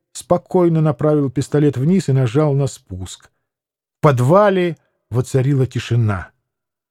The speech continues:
Мазур напрягся, момент был решающий, ключевой. Но Крест, сунув пистолет в карман рукояткой вверх, невысоко подбросил пакет и поймал,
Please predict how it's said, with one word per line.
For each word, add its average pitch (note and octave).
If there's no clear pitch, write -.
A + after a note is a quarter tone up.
Мазур C3
напрягся, C#3
момент C3
был C#3
решающий, C3+
ключевой. C3
Но D3+
Крест, E3+
сунув G3+
пистолет F#3
в -
карман E3+
рукояткой E3
вверх, F3+
невысоко G3
подбросил E3+
пакет D#3
и D3+
поймал, F3+